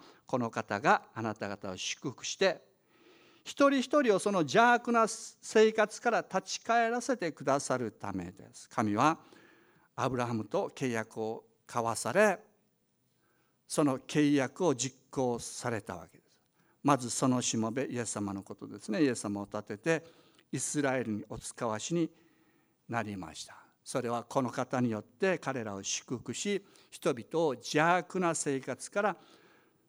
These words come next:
立ち返らせてくださるためでしたが、繰り返しますけれど、彼らは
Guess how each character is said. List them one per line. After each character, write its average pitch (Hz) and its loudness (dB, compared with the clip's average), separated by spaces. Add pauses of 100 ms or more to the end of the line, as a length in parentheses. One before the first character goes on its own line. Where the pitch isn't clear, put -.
立 - -6
ち - -6
返 139 0
ら 135 0
せ - -10
て 107 -10
く - -20
だ 113 -4
さ 113 -4
る 104 -8
た 107 -10
め 98 -6
で 95 -12
し - -10
た 104 -8
が、 175 0 (1500)
繰 143 -4
り 127 -6
返 113 -4
し 107 -6
ま 107 -8
す - -16
け 107 -8
れ 98 -10
ど、 139 -16
彼 113 -4
ら 104 -6
は 107 -4